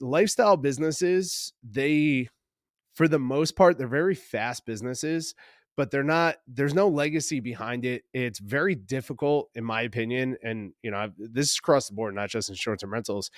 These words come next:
It's very difficult to maintain a lifestyle business, that, that, that dream of building a business that you don't have to work on, but it's just gonna pay for everything,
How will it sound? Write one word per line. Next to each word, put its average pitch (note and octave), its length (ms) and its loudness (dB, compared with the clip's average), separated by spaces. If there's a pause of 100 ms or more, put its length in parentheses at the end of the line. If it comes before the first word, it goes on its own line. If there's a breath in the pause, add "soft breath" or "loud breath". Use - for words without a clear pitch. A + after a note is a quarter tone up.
(300 loud breath)
It's B2 140 0
very E3 280 8
difficult D3 520 2
to B2 100 0
maintain B2+ 840 0
a A#2 80 -4
lifestyle A2+ 600 0
business, G2 400 -6
that, A2+ 260 2
that, A2+ 260 2 (680 soft breath)
that C3 200 4
dream C3+ 600 2
of A#2 400 -4
building D3 300 2
a C3 60 -2
business B2+ 420 0
that A#2+ 120 -2
you B2 140 2
don't D#3 140 4
have D3+ 220 6
to C#3 80 6
work C#3 260 4
on, C3+ 220 4
but B2 100 0
it's A2 140 -6
just A#2 160 -4
gonna B2 120 -2
pay A#2 200 0
for G#2 160 -6
everything, F2 360 -8